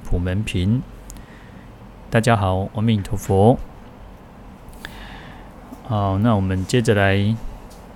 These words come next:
来看这个普门品述记第四哈。那这边开始就是从，呃，解释这个经题哈。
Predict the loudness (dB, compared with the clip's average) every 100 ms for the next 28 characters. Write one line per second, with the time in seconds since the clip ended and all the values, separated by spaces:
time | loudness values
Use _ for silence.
0 | -8 -6 -4 -6 0 2 4 2 2 2
1 | 2 0 0 -4 -4 -4 -6 -2 0 2
2 | 2 2 0 0 0 0 0 0 0 2
3 | 0 0 -2 -6 -4 0 2 2 2 4
4 | 2 2 0 0 0 0 0 0 -2 -4
5 | -2 -2 -4 -6 -8 -14 -18 -18 -16 -6
6 | -4 -4 -4 -4 -2 -4 -6 0 2 2
7 | 2 2 2 0 2 2 2 0 -2 -4
8 | -4 -4